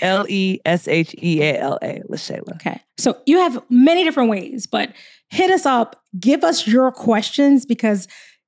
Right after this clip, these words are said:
Speaker 2: if you have something that's burning, your burning desire, you wanna know, we wanna ask your question for you. But Let me tell you
Speaker 1: Maybe
Speaker 2: a
Speaker 1: I'll
Speaker 2: few of
Speaker 1: make a
Speaker 2: mine.
Speaker 1: Google form.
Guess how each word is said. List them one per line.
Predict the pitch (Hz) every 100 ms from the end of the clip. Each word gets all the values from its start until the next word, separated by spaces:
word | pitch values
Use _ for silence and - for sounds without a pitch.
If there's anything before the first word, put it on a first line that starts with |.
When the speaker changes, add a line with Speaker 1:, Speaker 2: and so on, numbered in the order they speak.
| -
Speaker 2:
if | 196
you | 254
have | 349 370
something | 339 330
that's | 311 320
burning, | 302 330 339 320
your | 339
burning | 330 330 320
desire, | 302 320 320
you | 320 311
wanna | 320 311
know, | 311 311 311 294 - _ _ -
we | 185 262
wanna | 285 269 247
ask | 220 226 - - _
your | 202 196
question | 196 190 - 185
for | - 170
you. | 160
But | 180 - _ -
Let | 233
me |
tell | 247 269
you |
Speaker 1:
Maybe | 233
Speaker 2:
a |
Speaker 1:
I'll | 208
Speaker 2:
few | 214
of |
Speaker 1:
make | 190
a | 165
Speaker 2:
mine. | 160
Speaker 1:
Google | 156
form. | 147 - - 160